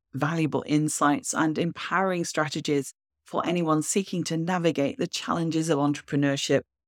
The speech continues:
while fostering personal growth at the same time. Now, based on all of their super insightful contributions, I'm totally propelled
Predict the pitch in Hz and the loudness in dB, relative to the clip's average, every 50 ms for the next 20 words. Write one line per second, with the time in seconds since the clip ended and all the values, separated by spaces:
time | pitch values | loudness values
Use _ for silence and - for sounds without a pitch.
0 | _ _ - 165 160 165 160 - - 170 175 - - - 165 143 147 156 - - | _ _ 2 2 2 2 0 -2 -4 -4 -4 -4 -4 -4 -2 -2 -2 -4 -6 -8
1 | - 190 190 - - - 160 151 135 - 143 147 139 - - - - - - 151 | -6 -6 -6 -4 -4 -4 -4 -4 -4 -2 -2 -2 -2 -2 -4 -6 -8 -8 -8 -8
2 | - - 147 143 139 135 - - - 131 135 120 120 127 - _ _ _ _ _ | -6 -4 -2 -2 -2 -2 -4 -4 -4 -4 -4 -4 -6 -8 -10 _ _ _ _ _
3 | _ _ _ _ _ _ _ _ _ _ _ _ _ _ _ _ _ _ _ - | _ _ _ _ _ _ _ _ _ _ _ _ _ _ _ _ _ _ _ 0
4 | 185 175 170 165 - 170 175 175 175 175 - - 165 165 165 156 - - _ _ | 4 6 6 6 4 2 0 0 0 0 -2 0 2 2 2 2 0 -6 _ _
5 | - 180 185 180 170 156 147 156 151 143 147 - - - 180 175 - 185 - - | 2 4 4 4 4 4 4 4 4 4 2 0 0 0 0 0 2 0 0 0
6 | 185 175 175 - 160 147 - - - - 156 151 - - 151 143 147 - 147 147 | 0 -2 -2 0 2 2 2 0 -2 -4 -4 -2 -2 -2 -4 -4 -4 -4 -6 -4
7 | 131 131 151 156 - - 143 127 135 131 135 - - - - - _ - 160 170 | -2 -2 -2 -2 -2 -2 -2 -2 -2 -2 -4 -8 -12 -16 -20 -20 _ -6 -4 -4
8 | 170 151 - - 175 170 - - 160 - - 170 151 - - 190 180 156 135 127 | -4 -4 -2 -2 -2 -2 0 -2 -4 -4 -2 -4 -4 -2 0 4 4 4 4 4
9 | 135 139 | 2 -2